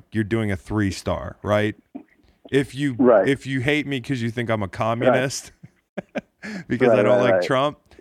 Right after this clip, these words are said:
Speaker 1: you're giving me a one star. So
Speaker 2: Right.
Speaker 1: I know exactly where those one stars
Speaker 2: Right.
Speaker 1: come from.
Speaker 2: Yeah. So what I was gonna say about that is, so I, so maybe this is my own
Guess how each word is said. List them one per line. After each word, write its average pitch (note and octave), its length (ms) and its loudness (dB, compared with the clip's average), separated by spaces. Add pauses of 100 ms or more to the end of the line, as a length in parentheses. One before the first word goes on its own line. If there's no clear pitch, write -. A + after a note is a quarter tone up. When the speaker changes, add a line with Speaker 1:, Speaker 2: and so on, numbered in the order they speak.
(120)
Speaker 1:
you're A#2+ 140 -2
giving A#2+ 320 -2
me A2+ 80 0
a G#2 80 0
one G2 240 -2
star. F#2 300 -2
So G2 100 2
Speaker 2:
Right. A2+ 60 2
Speaker 1:
I A#2 40 0
know C#3+ 140 -2
exactly A#2+ 400 -2
where G#2+ 120 0
those G2 160 0
one F#2+ 180 -2
stars G2+ 320 0
Speaker 2:
Right. E2 60 0
Speaker 1:
come F2 160 -6
from. F2 260 -12 (920)
Speaker 2:
Yeah. C3 240 6 (200)
So F#3+ 300 4 (120)
what E3 160 0
I E3+ 60 6
was E3+ 80 4
gonna F#3+ 100 -2
say G#3 80 2
about D3+ 240 2
that C3 120 0
is, G#2+ 100 -8
so E3 240 0
I, - 180 -4 (400)
so D#3+ 260 4 (200)
maybe E3 280 4
this D#3+ 200 -2
is C3 120 0
my A2+ 220 2
own A#2 460 0